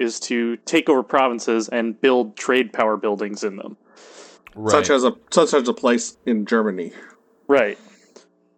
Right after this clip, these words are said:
Speaker 2: Yeah. I, I, I will say I, I did like the fact that, uh, you know, I, I disagree, Jason. I think,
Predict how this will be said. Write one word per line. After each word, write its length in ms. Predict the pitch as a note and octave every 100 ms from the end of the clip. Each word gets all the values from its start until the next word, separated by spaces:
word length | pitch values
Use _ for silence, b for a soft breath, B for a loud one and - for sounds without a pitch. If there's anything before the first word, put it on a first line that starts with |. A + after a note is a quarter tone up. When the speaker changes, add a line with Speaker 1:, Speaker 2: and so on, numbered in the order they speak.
| _ _ -
Speaker 2:
Yeah. 220 | G2+ F2 B B -
I, 120 | D#3+
I, 160 | D#3+ F#3
I 140 | E3+
will 160 | F#3 B3
say 280 | - E3 D3+
I, 60 | D#3+
I 60 |
did 260 | D#3 A3 A#3+
like 340 | D3+ D3 -
the 200 | B2 A2+
fact 320 | G#2+ B2 A2
that, 160 | - G2+
uh, 180 | F#2 G2
you 100 | A#2+
know, 140 | D3 C3+
I, 340 | D3 D3+ D#3
I 60 | G#3
disagree, 360 | F#3 F3 D#3
Jason. 320 | C#3 C3 B2 A#2+
I 100 | A#2+
think, 340 | D3 B2+ -